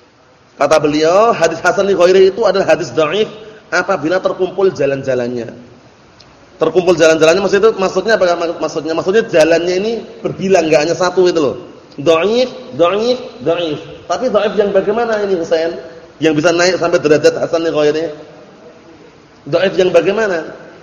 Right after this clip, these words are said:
Munjabir. Paham ya? Dhaif munjabir itu dhaif yang masih bisa ditopang, dikuatkan,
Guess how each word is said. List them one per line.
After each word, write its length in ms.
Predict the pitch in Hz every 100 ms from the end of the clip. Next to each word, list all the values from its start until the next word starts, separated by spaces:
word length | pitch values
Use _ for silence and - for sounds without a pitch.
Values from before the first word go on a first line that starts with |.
| - - - -
Munjabir. 720 | 135 165 151 131 127 135 127 110 - - - -
Paham 220 | - 147 143
ya? 240 | 156 185 - - -
Dhaif 400 | 120 139 165 170
munjabir 480 | 175 151 151 160 156
itu 80 | 185
dhaif 280 | 151 175 160
yang 100 | 156
masih 200 | 160 156
bisa 160 | 151 160
ditopang, 560 | 156 - 160 156 165
dikuatkan, 800 | 143 143 151 156 - 170 160 123